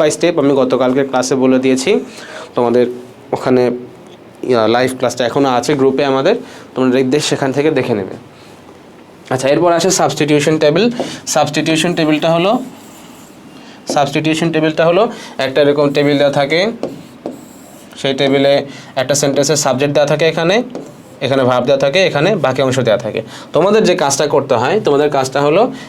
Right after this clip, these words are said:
এগুলো, এগুলোর অর্থ চিন্তা ভাবনা করে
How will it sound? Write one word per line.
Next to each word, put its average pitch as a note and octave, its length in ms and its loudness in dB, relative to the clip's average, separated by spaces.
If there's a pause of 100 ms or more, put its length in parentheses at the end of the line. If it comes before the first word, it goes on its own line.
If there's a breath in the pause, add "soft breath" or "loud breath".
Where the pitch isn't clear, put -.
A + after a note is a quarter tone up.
এগুলো, C3+ 420 2 (640 loud breath)
এগুলোর B2+ 260 2
অর্থ C3 280 0
চিন্তা C#3 340 0
ভাবনা C3 280 4
করে C#3 380 2